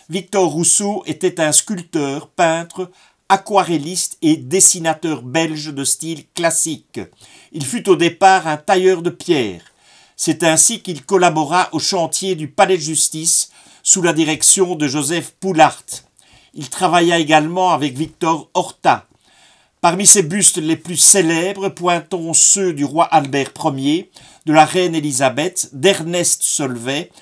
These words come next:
d'Eugène Ysaÿe et de Constantin Meunier. Membre de l'Académie royale de Belgique et correspondant de l'Institut de France,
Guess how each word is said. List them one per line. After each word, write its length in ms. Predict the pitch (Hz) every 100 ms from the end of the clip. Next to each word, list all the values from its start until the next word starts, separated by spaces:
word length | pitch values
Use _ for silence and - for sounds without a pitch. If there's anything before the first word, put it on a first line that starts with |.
| _ -
d'Eugène 640 | 151 208 160 170 160 147 -
Ysaÿe 560 | 165 147 139 151 196 - - _ -
et 80 | 165
de 100 | 156
Constantin 800 | 156 196 180 - 170 160 190 175
Meunier. 600 | 170 190 165 160 131 90 _ _ _ _ -
Membre 440 | 175 202 190 170
de 100 | 160
l'Académie 560 | 165 165 180 170 170 170
royale 680 | 127 160 175 175 165 139 127
de 100 | 123
Belgique 500 | 131 127 147 180 -
et 160 | 151 -
correspondant 840 | 196 165 165 - 175 147 156 147
de 100 | 127
l'Institut 640 | 131 160 160 - 160 160
de 100 | 143
France, 680 | 135 - 151 151 170 170